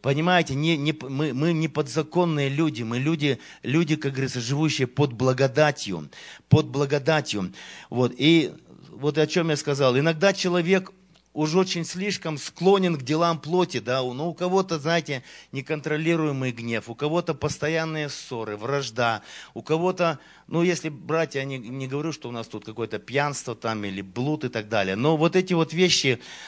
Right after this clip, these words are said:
а, ссоры, распри, разногласия, они есть в церквях, они есть в церквях,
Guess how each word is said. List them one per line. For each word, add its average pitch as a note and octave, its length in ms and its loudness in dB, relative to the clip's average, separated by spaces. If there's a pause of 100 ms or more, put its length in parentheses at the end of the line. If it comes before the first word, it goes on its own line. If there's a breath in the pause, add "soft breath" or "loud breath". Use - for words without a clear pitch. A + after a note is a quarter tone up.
(160 loud breath)
а, A2 520 0 (400)
ссоры, F3 560 4
распри, C#3 380 4
разногласия, C#3 580 0
они D3 160 -4
есть D3+ 400 -6
в - 60 -16
церквях, G2+ 540 -8
они C3+ 240 0
есть D#3+ 240 0
в - 40 -10
церквях, A2+ 340 -4